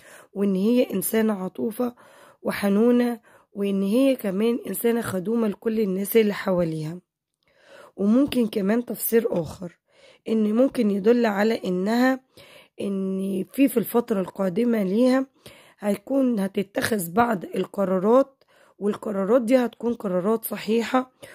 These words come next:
وسليمة في حياتها، وإن هي كمان هتتحول مسار حياتها للأفضل بأمر الله تعالى، وإن كمان هتبقى الأحوال المادية عندها سوف تتحسن،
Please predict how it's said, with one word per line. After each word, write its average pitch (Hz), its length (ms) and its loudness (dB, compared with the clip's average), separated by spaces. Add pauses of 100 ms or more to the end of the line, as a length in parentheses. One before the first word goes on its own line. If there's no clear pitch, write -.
(160)
وسليمة 233 720 2 (120)
في 240 240 2
حياتها، 247 640 -2 (540)
وإن 214 300 0
هي 262 380 4
كمان 220 540 2 (420)
هتتحول 247 720 0
مسار 226 420 0
حياتها 233 720 -2 (380)
للأفضل 214 600 2
بأمر 208 420 0
الله 190 360 2
تعالى، 170 420 -6 (880)
وإن 214 280 2
كمان 220 400 2
هتبقى 220 400 -2
الأحوال 233 520 2
المادية 202 680 0
عندها 185 520 -4
سوف 226 320 -4
تتحسن، 220 800 -2